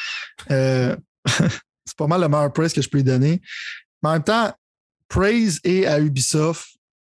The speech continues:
le fait que quand ils font une erreur, ils essaient de le corriger. Puis ils ont essayé le plus qu'ils pouvaient. Ils ont fait la meilleure job qu'ils pouvaient. Fait que, mais là, maintenant, j'aimerais ça qu'ils servent de ces ressources-là,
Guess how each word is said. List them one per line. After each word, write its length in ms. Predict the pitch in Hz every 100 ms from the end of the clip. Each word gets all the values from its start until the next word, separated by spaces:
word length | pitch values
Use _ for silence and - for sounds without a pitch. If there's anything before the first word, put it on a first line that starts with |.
| _
le 140 | 135 139
fait 240 | - 160
que 140 | 151 143 120 -
quand 220 | 156 156 - - -
ils 120 | 135
font 220 | 117 147 143
une 80 |
erreur, 420 | 135 127 131 139 139
ils 100 | 127
essaient 220 | 120 139
de 60 |
le 60 | 131
corriger. 640 | 120 131 123 110 120 131 - - - 147 - _
Puis 80 | 151
ils 20 |
ont 80 | 156
essayé 300 | 151 170 185
le 140 | 151
plus 420 | 127 - 160 156
qu'ils 140 | - -
pouvaient. 320 | 131 117 117
Ils 80 | 127
ont 40 |
fait 160 | 143 214
la 120 | 196
meilleure 280 | 170 214 196
job 240 | 160 196
qu'ils 140 | - -
pouvaient. 320 | 139 147 123 _ _ _ _ _ _ - - _ _ _ _
Fait 100 | 139
que, 600 | 123 131 123 123 123 - -
mais 160 | 202 139
là, 140 | 156 269
maintenant, 380 | 170 135 156
j'aimerais 280 | 202 147 131
ça 140 | 123 185
qu'ils 340 | - 131 123 -
servent 240 | - 208
de 60 | 208
ces 180 | 160
ressources-là, 540 | 135 127 135 - 131